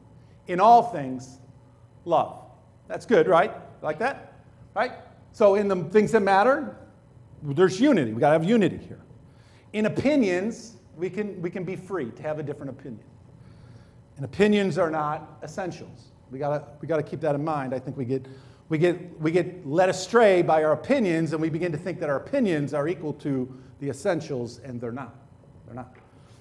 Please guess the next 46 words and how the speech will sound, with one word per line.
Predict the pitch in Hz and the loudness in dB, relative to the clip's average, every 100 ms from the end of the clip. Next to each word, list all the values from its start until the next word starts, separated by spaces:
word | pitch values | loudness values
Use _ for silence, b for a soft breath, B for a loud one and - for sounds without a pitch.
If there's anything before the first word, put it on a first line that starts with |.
| b - | b -2
Okay, | 180 | 0
but | 160 170 | 4 4
in | 170 | 6
all | 185 180 | 6 6
things, | 185 139 | 0 -4
love. | 165 160 160 | 0 2 2
And | 190 | 0
then | 233 | 0
here's | 220 208 | 0 0
one, | 165 175 175 | 0 0 6
no | 226 | 6
creed | - 262 269 214 | 4 0 0 2
but | 254 | 2
Christ. | - 220 196 220 - - - b b b b | 2 4 4 4 -2 -16 -20 b b b b
Right? | 175 208 214 | 4 4 4
'Cause | 208 | 0
this | 220 - | -2 -2
came | 233 208 | 2 4
out | 208 | 6
at | 208 | 4
a | 202 | 2
time | 202 202 | 2 2
when | 190 160 | 0 -2
creeds | - 214 185 | -4 -4 -4
were | 170 | -4
big. | 160 147 208 220 - | -2 2 4 4 0
People | 180 151 | -6 -4
were | 165 | -6
following | - 175 160 147 | -4 -4 -2 -6
creeds. | - 240 233 226 - B B 170 | -4 -2 0 0 -4 B B -10
If | 165 | -2
you've | 185 | 2
ever | 190 180 | 2 4
been | 196 | 2
to | 185 | 4
another | 185 175 170 | 4 2 0
church, | - 214 208 208 | -2 -2 -2 -4
there's | 160 | -12
probably | - 196 180 165 160 | -2 0 0 -2 -4
a | |
creed | - - 214 214 214 175 | -4 -6 -2 0 -2 -4
that | |
you | 156 175 | -6 -4
have | 170 175 | -2 -4
to, | 165 | -4
like, | 147 139 | -4 -4